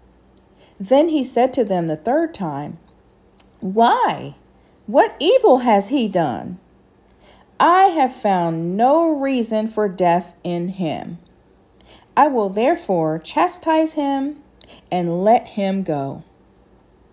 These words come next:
But they were insistent, demanding with loud voices that he be crucified. And the voices of these men and of the chief priests prevailed.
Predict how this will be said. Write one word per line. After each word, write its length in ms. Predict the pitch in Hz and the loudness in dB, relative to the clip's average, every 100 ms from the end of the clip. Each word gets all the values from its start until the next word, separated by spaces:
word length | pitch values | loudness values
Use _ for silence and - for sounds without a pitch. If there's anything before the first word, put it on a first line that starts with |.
| _ _ - - | _ _ -20 -4
But 200 | - 240 | 2 4
they 140 | 254 370 | 4 4
were 200 | 311 214 | 4 2
insistent, 800 | 175 - 330 - - 95 - - | 0 -2 -2 -2 -4 -8 -10 -2
demanding 640 | 214 208 247 311 330 294 | 0 0 0 2 2 0
with 200 | 180 - | -2 -2
loud 460 | 175 226 302 339 277 | 0 4 4 4 2
voices 520 | 214 302 349 202 185 | 2 2 2 -4 -2
that 160 | 180 - | -4 -2
he 220 | 294 320 | 0 2
be 220 | 302 226 | 0 -6
crucified. 1000 | 226 370 403 - 196 170 151 117 73 - _ _ _ _ _ - - - | -4 2 2 2 -2 -2 -2 -2 -6 -12 _ _ _ _ _ -20 -20 -2
And 160 | 233 226 | 2 2
the 100 | 196 | 2
voices 500 | 202 311 381 311 240 | 2 2 2 0 2
of 180 | 208 196 | 0 0
these 260 | 269 320 | 0 0
men 640 | 202 214 254 294 381 440 403 - | 0 -2 0 2 0 -2 -10 -6
and 220 | 202 180 | -4 0
of 200 | 233 277 | 0 0
the 100 | 170 | -2
chief 460 | 185 - 302 302 - | -6 -4 -4 -6 -10
priests 540 | - 311 381 - - - | -2 0 0 -2 -12 -16
prevailed. 680 | - 269 208 170 123 87 - | 2 2 4 0 -2 -8 -12